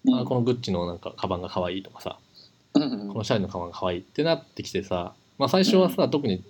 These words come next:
Speaker 2: 自分好きだからさ、
Speaker 1: はい。
Speaker 2: 「あ、可愛いね」っていう風に共感してさ、
Speaker 1: うんうん。
Speaker 2: その、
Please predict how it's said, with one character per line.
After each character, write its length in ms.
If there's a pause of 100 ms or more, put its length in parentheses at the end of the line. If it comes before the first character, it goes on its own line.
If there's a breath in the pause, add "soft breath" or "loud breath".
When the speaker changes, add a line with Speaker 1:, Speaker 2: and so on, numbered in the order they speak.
Speaker 2:
自 120
分 100
好 60
き 100
だ 60
か 100
ら 80
さ、 380 (500)
Speaker 1:
は 240
い。 60
Speaker 2:
「あ、 80
可 140
愛 100
い 20
ね」 160
っ 20
て 140
い 40
う 40
風 80
に 100
共 180
感 220
し 40
て 80
さ、 240 (580 loud breath)
Speaker 1:
う 80
ん 40
う 0 (180)
ん。 20
Speaker 2:
そ 160
の、 800